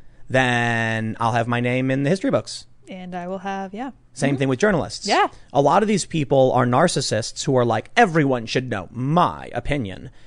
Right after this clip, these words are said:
Speaker 1: and I shouldn't have to do any work for it."
Speaker 2: Blue check syndrome?
Speaker 1: Blue check syndrome.
Speaker 2: Mm-hmm.
Speaker 1: Yeah, I've seen a lot of, uh, blue checks, you know.
Speaker 2: They're famous.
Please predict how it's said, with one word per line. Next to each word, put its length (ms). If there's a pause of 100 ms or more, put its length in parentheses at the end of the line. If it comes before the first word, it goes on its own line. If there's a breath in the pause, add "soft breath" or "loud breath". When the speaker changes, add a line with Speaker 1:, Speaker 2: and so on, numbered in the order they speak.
(160 soft breath)
Speaker 1:
and 120
I 240
shouldn't 240
have 120
to 40
do 100
any 120
work 220
for 180
it." 100 (140)
Speaker 2:
Blue 180
check 240
syndrome? 540 (240)
Speaker 1:
Blue 240
check 240
syndrome. 420
Speaker 2:
Mm-hmm. 220 (320 soft breath)
Speaker 1:
Yeah, 240
I've 160
seen 160
a 40
lot 200
of, 220
uh, 240
blue 220
checks, 600 (680 soft breath)
you 160
know. 380 (160)
Speaker 2:
They're 140
famous. 760